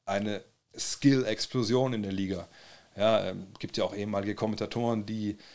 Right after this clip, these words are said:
dann sagen, das ist alles nur ein Zirkus und, ähm, die verteidigen nicht mehr in der N B A. Da muss man sagen, ja, dann vielleicht mal ab und zu mal wieder mal ein Spiel angucken, mal ein bisschen auch was lesen,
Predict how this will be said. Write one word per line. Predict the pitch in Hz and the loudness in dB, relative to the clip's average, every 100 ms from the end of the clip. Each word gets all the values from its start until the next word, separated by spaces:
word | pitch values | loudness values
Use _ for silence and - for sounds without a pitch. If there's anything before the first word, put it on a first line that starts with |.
| - - _ | -20 -20 _
dann | 104 101 | -6 0
sagen, | 101 104 | 2 2
das | 98 | 0
ist | 98 | -4
alles | 104 | -4
nur | 117 110 | -4 -2
ein | |
Zirkus | - 110 113 107 104 - | 0 0 0 0 0 -2
und, | 117 98 101 101 - | -4 -4 -4 -8 -8
ähm, | 101 101 98 101 - - - | -4 -2 -4 -6 -12 -18 -6
die | |
verteidigen | 117 - 101 107 | -4 0 0 0
nicht | 95 | -4
mehr | 104 | -4
in | 101 | -4
der | |
N | 101 | -4
B | 101 95 95 | -2 -2 -4
A. | |
Da | 101 | -6
muss | 107 | -8
man | 104 | -6
sagen, | 98 101 | -8 -6
ja, | 107 117 | -2 -2
dann | 104 - | -4 -8
vielleicht | 98 104 117 | -8 -8 -6
mal | 113 | -4
ab | 110 | -4
und | - | -4
zu | |
mal | 127 | -4
wieder | 120 | -4
mal | 120 | -4
ein | 117 | -4
Spiel | - 185 | -4 -2
angucken, | 139 127 139 131 | -2 -2 -6 -6
mal | 127 | -6
ein | 127 | -6
bisschen | 127 - 139 | -4 -4 -6
auch | - 135 | -8 -6
was | 127 | -6
lesen, | 127 135 147 127 127 | -4 2 2 2 -4